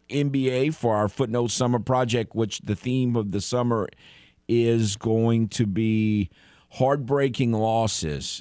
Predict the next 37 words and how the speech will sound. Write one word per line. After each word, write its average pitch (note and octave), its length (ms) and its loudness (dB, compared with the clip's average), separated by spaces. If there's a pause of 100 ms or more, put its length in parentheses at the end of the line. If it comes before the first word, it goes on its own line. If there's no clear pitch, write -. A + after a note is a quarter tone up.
(160)
And G#2+ 760 0
tomorrow D3+ 720 2
I A#2+ 180 2
will A#2+ 160 2
set B2 320 0
the A2 100 0
stage G#2 540 -2
for F#2+ 180 -2
next F2+ 400 -4
week. D2+ 320 -14
And D#2 160 -12
y'all F2 180 -8
are G2 60 -8
gonna F2+ 220 -8
have E2+ 260 -8
lots E2+ 300 -10
of D#2 100 -14
fun. G2+ 340 -2 (520)
And D#2+ 280 -2
tomorrow, F#2 760 2 (380)
um, E2+ 560 -4 (220)
I'll G2 160 -2
set G#2 260 -2
the F2+ 100 -2
stage F#2+ 360 -2
for - 160 -2
that. A2 360 -2
But C#3 220 -2 (300)
I C#3+ 80 2
did A3 340 2
get C4 160 2
a A#3+ 100 4
few A3 520 2 (2000)
texted F3 540 0
in D#3+ 240 2
to A#2+ 180 0
me. E2 220 -4